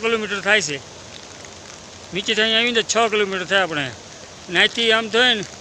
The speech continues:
અહીંથી ને અહીં આવવાનું. આના ત્રણ રસ્તા છે, એક અહીંથી જાય માણસો, પછી એક અહીંથી જાય માણસો ઉપર થઈને. આમ ત્રણ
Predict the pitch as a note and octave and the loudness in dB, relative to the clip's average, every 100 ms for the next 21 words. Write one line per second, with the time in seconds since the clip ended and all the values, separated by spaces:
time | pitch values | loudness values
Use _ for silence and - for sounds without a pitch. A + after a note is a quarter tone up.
0 | - - - - - - F#3 G#3 G#3+ G3+ | -18 -18 -18 -18 -12 2 2 4 4 4
1 | G3 G#3 F#3+ D3+ - - - - - - | 4 4 2 0 -6 -16 -18 -18 -16 -16
2 | - - - - - G#3 G#3+ - B3+ C4+ | -16 -16 -16 -12 0 2 4 6 6 6
3 | B3 A#3+ A#3 F3 E3 B2+ - - - - | 4 4 2 4 0 -2 -14 -16 -16 -16
4 | - - - - G3 G3+ A3 A#3+ B3 B3 | -16 -18 -16 -2 4 4 4 4 4 4
5 | B3+ B3 C4 C4 - - - - - - | 0 4 4 4 -2 -16 -18 -16 -16 -16
6 | - F#3+ G#3 G#3+ A3 A3+ G#3 G3 E3+ D#3+ | -8 -2 2 4 4 4 2 2 2 -2
7 | C3+ C#3 - - F#3+ G#3 E3+ E3+ E3 C#3 | -4 -10 -12 -12 -6 -4 -2 -2 -2 -4
8 | - - - - - - - - - - | -8 -16 -18 -18 -18 -16 -16 -16 -16 -16
9 | - - - - - - - F#3 A#3 | -18 -18 -18 -16 -16 -16 -8 -2 0